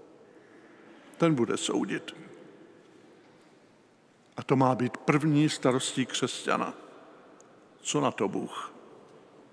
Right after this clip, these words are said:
Jak to vidí on? Každý den jde o spoustu maličkostí, které rozhodujeme.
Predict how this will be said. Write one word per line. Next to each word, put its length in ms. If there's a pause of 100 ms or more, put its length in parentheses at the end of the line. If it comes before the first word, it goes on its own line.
Jak 180
to 100
vidí 280
on? 200 (2250)
Každý 400
den 280
jde 200
o 80
spoustu 460
maličkostí, 920 (840)
které 480
rozhodujeme. 760